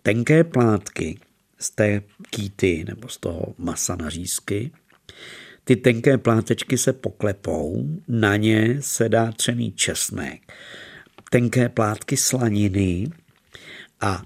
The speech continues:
zase druhý říz-, druhým řízkem se to přikryje. Samozřejmě nezapomeňte to osolit a okmínovat.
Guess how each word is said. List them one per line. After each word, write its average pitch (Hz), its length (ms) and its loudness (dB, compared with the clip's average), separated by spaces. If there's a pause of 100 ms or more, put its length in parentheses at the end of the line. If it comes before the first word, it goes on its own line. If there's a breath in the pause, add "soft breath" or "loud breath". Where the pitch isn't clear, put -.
zase 104 340 0
druhý 117 460 2
říz-, - 320 -6
druhým 127 400 4
řízkem 110 480 2
se - 140 -2
to 104 160 0
přikryje. 101 680 -4
Samozřejmě 113 500 0
nezapomeňte 101 640 0
to - 160 -6
osolit 107 480 -2
a 113 60 0
okmínovat. 107 680 -6